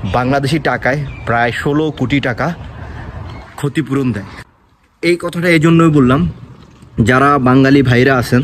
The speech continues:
তারা এখানে আসেন পরিবারের জন্য, নিজের ফ্যামিলির জন্য।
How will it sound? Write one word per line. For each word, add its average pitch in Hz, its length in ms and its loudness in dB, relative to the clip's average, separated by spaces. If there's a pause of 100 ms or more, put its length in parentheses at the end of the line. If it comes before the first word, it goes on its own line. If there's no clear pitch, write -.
(160)
তারা 113 380 2 (400)
এখানে 151 280 2
আসেন 143 400 2 (180)
পরিবারের 143 400 4
জন্য, 127 220 2
নিজের 127 280 2
ফ্যামিলির 131 440 2
জন্য। 127 320 2